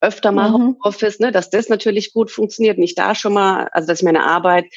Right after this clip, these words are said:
Speaker 1: natürlich in dem, klar, wenn ich jetzt am Fließband stehe, geht's natürlich nicht, ne, aber wenn ich, sag mal, einen Schreibtischjob hab, dass ich dann meine Arbeit auch von zu Hause machen kann, äh, dafür die Struktur muss ja erstmal geschaffen sein.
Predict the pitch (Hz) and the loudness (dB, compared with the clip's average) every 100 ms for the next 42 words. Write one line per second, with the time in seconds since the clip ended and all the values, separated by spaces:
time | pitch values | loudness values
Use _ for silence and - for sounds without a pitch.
0 | - - _ _ _ _ _ 156 147 156 | -20 -20 _ _ _ _ _ -4 -2 -2
1 | 151 151 151 143 156 - 156 139 143 151 | 0 0 2 0 -4 -4 -2 0 0 -2
2 | - - 160 - 175 - 160 - 156 156 | -6 -8 -8 -4 -4 -4 -4 0 0 0
3 | 160 151 - - 262 302 - 254 175 165 | -2 -4 -4 -2 0 0 0 0 2 2
4 | 160 156 165 160 151 147 175 185 190 - | 2 0 -2 0 0 0 -4 -4 -4 -4
5 | 175 165 165 160 - - - - - _ | -4 -2 -4 -6 -12 -20 -20 -20 -20 _
6 | 170 165 156 165 160 147 147 156 151 151 | -6 -2 0 2 2 2 2 2 0 -2
7 | - 156 156 147 147 147 151 208 302 269 | -2 -4 -2 0 0 0 -2 0 -2 0
8 | 214 208 214 - - _ 190 175 165 170 | 0 0 -2 -8 -20 _ 0 2 0 0
9 | 190 185 185 175 180 175 170 - 143 - | 0 0 -2 0 0 2 2 0 0 -2
10 | 151 - 147 143 143 131 123 117 | -4 -2 -6 -4 -4 -4 -2 -4